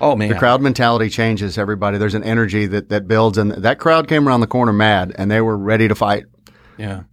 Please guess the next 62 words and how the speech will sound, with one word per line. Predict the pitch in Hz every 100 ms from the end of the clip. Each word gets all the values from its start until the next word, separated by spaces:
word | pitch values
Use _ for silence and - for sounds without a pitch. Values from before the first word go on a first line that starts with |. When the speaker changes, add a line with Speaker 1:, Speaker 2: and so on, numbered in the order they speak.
| _
Speaker 2:
But | 104 104
we, | 110 110 113 104
we | 110
talked | 117 110 -
instead. | 107 - 104 95 101 101 - -
And | 104 107
I, |
w-, | 117 131
I | 127
was | 120
proud | - - 139 143 139
of | 110
our | 107 101
customer | 151 139 127 107
base | 95 101 110
'cause | 120 120
I |
didn't | 160 120 -
tell | 117 120
anybody, | 107 101 101
"Hey, | 98 113
by | 98 110
the | 104
way, | 117 101
guys, | 101 101
we've | 101
got | 107
this | 107
big | 85 107 104
plan." | 110 120 110 95 110 - - - _ _ -
I | 98
said, | 107
"Okay, | 110 131 123
it |
looks | 117 123
like | 110
the | 110
march | 107 117
will | 113
be | 110
coming | 123 120
around | 110 117
in | 113
a |
couple | - 110 110
of |
minutes." | 110 156 170 113
And | 104
I |
had | 101 104 101
some | 107
signs, | - 117 143 139
and | 107
a | 101
few | 127
customers | 131 127 127 107
said, | 113
"Can | 117
I | 120
hold | 135 135
one | 143
too?" | 151 190